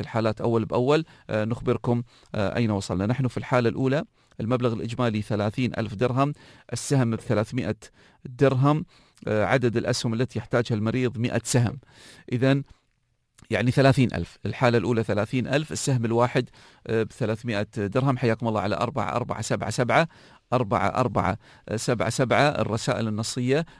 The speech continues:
ننتظر إن شاء الله مشاركات المستمعين الكرام في آخر حلقة من حلقات برنامج زايد الخير برعاية دائرة الشؤون الإسلامية والعمل الخيري بدبي. آه، حياكم الله أيضًا على الاتصال على صفر أربعة ثلاثة ستة تسعة تسعة تسعة خمسة صفر.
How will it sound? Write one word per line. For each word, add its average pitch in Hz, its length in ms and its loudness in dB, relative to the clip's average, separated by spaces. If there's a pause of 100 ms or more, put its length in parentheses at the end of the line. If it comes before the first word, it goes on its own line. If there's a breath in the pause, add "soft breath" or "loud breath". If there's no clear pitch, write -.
(120)
ننتظر 110 440 -2
إن 107 60 -4
شاء 104 200 -2
الله 110 140 -2
مشاركات 104 500 -6
المستمعين 107 360 -6
الكرام 135 360 -2
في - 160 -4
آخر 135 280 4
حلقة 120 280 -2
من 101 100 -4
حلقات 107 500 -4
برنامج 104 420 -4
زايد 101 280 0
الخير 135 340 4 (340 loud breath)
برعاية 110 300 4
دائرة 104 280 2
الشؤون 104 240 -4
الإسلامية 101 420 -2
والعمل 95 280 -2
الخيري 104 300 -6
بدبي. 127 440 0 (340 loud breath)
آه، 98 120 2
حياكم 117 360 0
الله 120 120 0
أيضًا 123 240 0
على 120 120 0
الاتصال 123 560 0 (380 soft breath)
على 101 240 2
صفر 117 440 -2
أربعة 110 340 0
ثلاثة 110 360 0
ستة 120 400 -2 (340 soft breath)
تسعة - 260 -4
تسعة 110 300 -6
تسعة 117 400 -4 (320 soft breath)
خمسة 117 520 -6 (480 soft breath)
صفر. 139 400 0